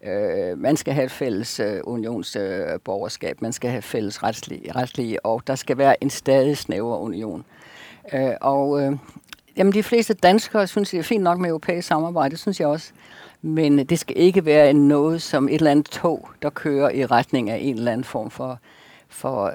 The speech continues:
for statsdannelse. Øh, så, så det blev jo meget en diskussion om, hvad skal der egentlig ske nu i fremtiden, og hvad står der egentlig i Maastricht-traktaten?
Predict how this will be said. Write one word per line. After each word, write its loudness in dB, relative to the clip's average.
for -6
statsdannelse. -2
Øh, -8
så, 2
så 2
det 0
blev 4
jo 10
meget 8
en 6
diskussion -2
om, 4
hvad 4
skal 4
der 2
egentlig 0
ske -4
nu 0
i -2
fremtiden, -4
og -2
hvad -2
står 0
der 0
egentlig -4
i -8
Maastricht-traktaten? -10